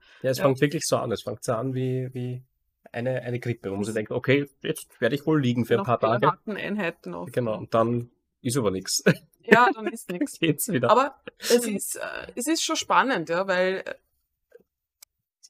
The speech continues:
Speaker 2: es bei jedem anders gelagert ist. Bei manchen kommen dann solche kleinen Wehwehchen auf, so
Speaker 1: Mhm.
Speaker 2: Rückenschmerzen, bei anderen ist es eben irgendwie, fängt der Hals zu kratzen an
Speaker 1: Ja.
Speaker 2: oder eben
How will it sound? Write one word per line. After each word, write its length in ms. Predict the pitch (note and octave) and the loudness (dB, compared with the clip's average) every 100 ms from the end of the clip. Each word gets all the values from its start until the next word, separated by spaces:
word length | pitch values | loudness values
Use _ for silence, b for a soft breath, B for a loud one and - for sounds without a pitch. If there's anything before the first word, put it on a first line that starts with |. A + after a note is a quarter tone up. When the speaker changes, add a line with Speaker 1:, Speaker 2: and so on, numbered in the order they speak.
| _ _ - _ | _ _ -20 _
Speaker 2:
es 300 | - G#3 - G#3 | -2 0 -2 -2
bei 80 | A#3 | -2
jedem 500 | G3+ G3+ C#4 C#4+ C4 | 0 -4 2 2 2
anders 440 | - F#3 A#3+ C4 | 2 2 2 0
gelagert 440 | A#3+ F#3+ - A#3+ F3+ | 2 2 2 0 -4
ist. 200 | E3+ - | -8 -2
Bei 60 | |
manchen 380 | G3+ F#3 G#3+ B3 | 0 0 0 -4
kommen 300 | A#3+ A#3 B3 | -2 -2 -2
dann 140 | A3+ | -2
solche 340 | A3+ A#3+ A#3 A3+ | 0 -2 -2 -4
kleinen 580 | A3 F#3 G3+ G#3+ G#3+ - | -4 -2 -2 -2 -6 -4
Wehwehchen 580 | G3+ F#3 F3 C4 D4 C4 | -2 -2 -4 -4 -4 0
auf, 240 | B3 B3+ | -2 -4
so 140 | - A3 | -6 -2
Speaker 1:
Mhm. 40 | |
Speaker 2:
Rückenschmerzen, 880 | B3 C3 B2 G#2+ A#3 B3 - - D4 | 2 4 4 2 0 -2 -2 -4 2
bei 100 | A3 | 2
anderen 440 | D3 G3+ B3+ B3 | 2 0 -2 -2
ist 180 | B3 A#3 | -4 -4
es 140 | A#3+ - | -6 -6
eben 340 | A3 A3+ A#3 | -4 -2 -2
irgendwie, 400 | A3 A3+ A3+ A3+ | 0 -2 -2 -4
fängt 280 | A3 G#3 G3+ | -4 -8 -4
der 100 | G#3 | 0
Hals 240 | E3 A#3+ | 0 0
zu 140 | - C4+ | -6 -4
kratzen 480 | A3+ A3+ - B3+ | -2 -2 -4 -4
an 300 | - G#3 A3 | -2 -4 -4
Speaker 1:
Ja. 60 | A3+ | -6
Speaker 2:
oder 300 | G3+ G3+ F#3+ | -4 4 4
eben 320 | G3 G3+ G#3 | 4 0 -2